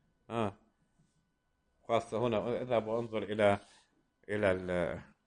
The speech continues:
إلى النجف القديمة، ماذا يحصل؟ يتغير كله الآن، لا تحتاج إلا، إلا نفخة و، آه، تصبح قاعا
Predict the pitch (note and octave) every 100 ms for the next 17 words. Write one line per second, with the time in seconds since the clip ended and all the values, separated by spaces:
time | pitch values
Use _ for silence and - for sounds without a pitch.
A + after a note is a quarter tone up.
0 | _ _ _ _ _ _ G2 G2 G2 A2
1 | G#2 - G2 - G#2 A#2 A2 G#2 G#2+ A#2
2 | _ _ _ _ _ _ _ G#2+ A#2+ A2+
3 | G#2+ G2 - F#2+ F2+ _ _ _ _ _
4 | _ _ _ C3+ D#3+ F3+ G3 B2+ G#2+ -
5 | B2+ G2 G2+ A2+ A2 - _ _ _ _
6 | - C3 B2 G2+ - B2+ A#2+ A2 B2 A#2
7 | F#2+ A2 G#2 G#2 - _ - C3+ - -
8 | B2 A2+ A2 G#2 - - _ _ _ _
9 | _ _ _ _ _ _ - - - _
10 | _ F#2+ F#2 D2+ - B2 - - G2+ G2+
11 | G2 - A#2 A2 F#2 G2 G2